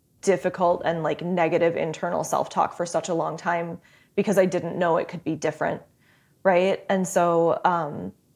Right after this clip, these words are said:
being, if, if I could go back and really be like, "No, like,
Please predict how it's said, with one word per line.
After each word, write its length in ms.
being, 280
if, 240
if 140
I 120
could 200
go 160
back 260
and 200
really 260
be 140
like, 240
"No, 380
like, 260